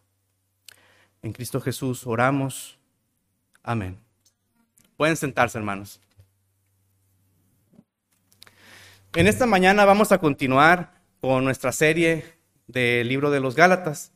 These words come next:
Ya estamos en el versículo siete, Gálatas uno,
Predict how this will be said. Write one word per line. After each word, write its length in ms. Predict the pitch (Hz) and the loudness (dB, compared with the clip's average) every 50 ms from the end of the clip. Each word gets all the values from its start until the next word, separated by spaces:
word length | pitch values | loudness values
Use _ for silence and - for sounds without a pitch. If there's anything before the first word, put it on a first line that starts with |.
| _ _ - | _ _ -8
Ya 180 | 123 131 139 147 | 0 2 2 2
estamos 480 | 139 - - 151 147 151 151 147 - | 2 0 -2 -2 0 0 0 -2 -2
en 140 | 143 127 117 | -4 -4 -4
el 320 | 110 107 101 101 98 104 _ _ _ _ _ - | -4 -6 -6 -10 -12 -16 _ _ _ _ _ -10
versículo 540 | 117 104 95 - 139 127 - 151 135 120 107 | -10 -8 -6 -6 -8 -6 -6 -6 -6 -6 -6
siete, 580 | - - 135 151 160 - - 143 139 131 123 131 | -4 -2 -2 -2 -2 -2 -8 -10 -10 -10 -12 -4
Gálatas 440 | 117 127 131 139 135 - 123 - - | -2 0 0 0 -2 -2 -8 -8 -4
uno, 400 | 147 151 151 135 127 123 120 | -4 -4 -2 -2 -4 -6 -8